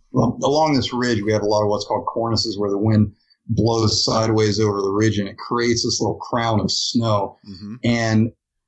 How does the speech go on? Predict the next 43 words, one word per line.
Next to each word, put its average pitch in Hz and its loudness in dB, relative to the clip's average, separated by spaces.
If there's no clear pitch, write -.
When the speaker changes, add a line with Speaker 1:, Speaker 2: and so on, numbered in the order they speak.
Speaker 1:
we 135 2
don't 147 0
go 131 0
near 120 0
that 110 -2
crown 117 -2
because 101 0
it 107 0
wouldn't 101 2
support 107 -2
the 104 -4
weight 101 2
of 101 -2
a - -10
person. 143 0
But 104 0
I 107 2
think 110 2
in 101 2
a, 110 0
a - 2
couple 110 0
cases 117 0
here, 120 0
it 110 2
would 95 -2
support 113 -4
the 110 -2
weight 107 2
of 98 0
a 104 -2
dog. 107 0
So 113 0
she 131 0
could 110 -2
go 110 2
into 101 2
some 104 -2
different - -4
terrain 104 0
that 101 -2
we 104 2
couldn't. 120 2